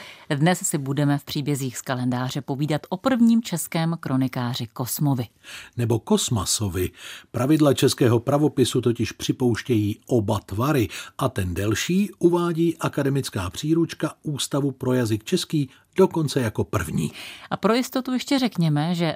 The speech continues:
Speaker 1: s Kosmou ze známé dvojice svatí Kosma a Damián, kterým jsou zasvěceny kostely v pražských Emauzích nebo ve Staré Boleslavi,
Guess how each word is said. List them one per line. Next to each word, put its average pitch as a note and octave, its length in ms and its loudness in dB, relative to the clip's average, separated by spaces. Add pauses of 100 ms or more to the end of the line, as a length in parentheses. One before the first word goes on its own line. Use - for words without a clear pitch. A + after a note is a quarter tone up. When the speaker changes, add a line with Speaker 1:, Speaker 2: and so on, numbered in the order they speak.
Speaker 1:
s - 100 -12
Kosmou D3+ 640 -2 (240)
ze E3+ 120 2
známé F#3 380 4
dvojice E3 580 -2
svatí D#3+ 440 -2
Kosma D3 380 -2
a C#3+ 100 -4
Damián, C3+ 580 -2 (240)
kterým C#3+ 360 -6
jsou C3+ 240 -6
zasvěceny C3+ 600 -4
kostely C3 440 -6
v - 40 -12
pražských - 540 -4
Emauzích D3+ 600 -2
nebo B2+ 300 -4
ve B2+ 100 -4
Staré B2 360 -6
Boleslavi, D3+ 560 0